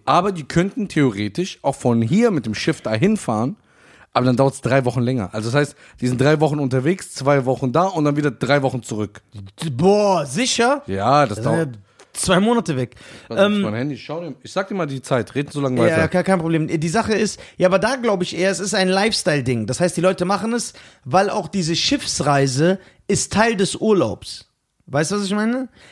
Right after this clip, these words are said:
Speaker 2: Aber ich red von Leuten, wer wird das Schiff nur als Transportmittel benutzen? Das heißt, Leute, die das machen, wie deine Freunde, die jetzt Flitterwochen machen, da ist ja auch der Style auf dem Schiff. Das wird ein, ein Luxusschiff sein, ja,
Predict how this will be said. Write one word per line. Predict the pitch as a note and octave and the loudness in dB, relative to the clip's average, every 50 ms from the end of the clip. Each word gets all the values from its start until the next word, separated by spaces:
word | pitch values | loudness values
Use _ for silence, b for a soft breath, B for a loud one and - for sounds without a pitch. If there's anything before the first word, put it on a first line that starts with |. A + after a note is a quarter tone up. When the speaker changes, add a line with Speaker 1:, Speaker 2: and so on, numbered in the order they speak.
| b b b | b b b
Speaker 2:
Aber | b D#3+ F#3 | b 0 0
ich | F3+ - - | 0 0 0
red | D3+ A3 B3 B3 | -2 -4 -4 -4
von | - - F#3 F3+ | -4 -4 -2 0
Leuten, | F3+ F#3+ G#3+ A3 G#3+ - - F3+ F#3 G3 F#3+ - - | 2 2 0 0 -2 -4 -4 -4 -4 -4 -4 -8 -10
wer | C#3+ B2+ D#3 G#3 A#3+ G#3+ G3 | -4 0 2 2 2 2 0
wird | A3 - - | -4 -4 -2
das | - F3+ - | -2 -4 -2
Schiff | - - A#3+ A#3+ - - - - | -2 -2 -2 -2 -4 -8 -18 -10
nur | - D#3 D#3+ F#3 A3 A#3+ B3+ A#3+ - - _ - | -4 0 2 4 4 4 4 2 0 -4 _ 0
als | E3+ F#3+ G3 - - - - - - _ _ _ _ _ _ _ _ _ _ _ _ _ _ _ _ - | 2 2 2 2 -2 -6 -12 -12 -14 _ _ _ _ _ _ _ _ _ _ _ _ _ _ _ _ -10
Transportmittel | - - F3 F#3 F3 - - - G#3+ G#3+ - - D3 - A#2+ | -6 -2 -2 -2 -2 -2 -2 -2 -2 -2 -2 -4 -6 -6 -6
benutzen? | G2+ G#2+ G#2+ G#2+ - - - - - - B B B B | -6 -4 -6 -6 -8 -8 -10 -12 -12 -14 B B B B
Das | B C3+ | B 0
heißt, | F#3 F#3 - E3+ | 2 2 2 2
Leute, | G3 A3 C#4 D4+ - G3+ E3 | 2 2 2 0 0 -2 -2
die | E3+ D#3+ | 0 0
das | F#3 F3+ - | 0 0 2
machen, | G#3+ A3+ G3+ - D3+ C3+ | 0 0 0 0 -2 -2
wie | C#3 | 0
deine | C#3+ D#3+ D#3 D#3 | 0 0 0 0
Freunde, | - - F3 F3 F3 | 0 0 2 2 2
die | D#3+ D3+ | 2 2
jetzt | D3 C3+ - | 0 0 -2
Flitterwochen | G#3 F#3 G3 E3 C3+ A#2+ - B2 | -2 -2 0 0 0 0 0 0
machen, | B2 A#2+ B2 D#3+ E3 - B B B B B | 0 0 0 0 -2 -4 B B B B B
da | C3+ F3+ | 2 2
ist | G3 - | 2 4
ja | A#3+ A#3 | 2 0
auch | - | 0
der | - G#3 F#3 | 0 -2 -2
Style | - - G#3+ G#3+ A3+ A3 | 0 0 2 2 2 2
auf | A3 - - | -2 -2 -4
dem | F#3 - | -4 -2
Schiff. | - - G#3+ F3 - - - - _ _ _ _ _ _ - _ _ _ - | 2 2 2 2 2 -2 -10 -20 _ _ _ _ _ _ -20 _ _ _ -12
Das | - C3 A#2+ | -10 -6 -4
wird | D#3 F3+ - | -4 -4 -4
ein, | E3 D#3 D3 C#3 - _ _ _ _ _ _ - - | -4 -6 -6 -8 -12 _ _ _ _ _ _ -14 -8
ein | - C#3+ D3+ D#3+ | -4 -2 0 0
Luxusschiff | F3+ G3+ G3 - G3 F#3 - - - F#3 C#3+ - | 0 0 0 0 -2 -2 0 0 0 -2 -2 0
sein, | C#3+ D#3+ D#3+ D#3+ D#3 D3+ D#3 D#3 - - | 0 2 2 2 2 0 0 -2 -2 -2
ja, | C3 C#3+ D3 D3+ E3+ E3 | 0 2 2 2 2 0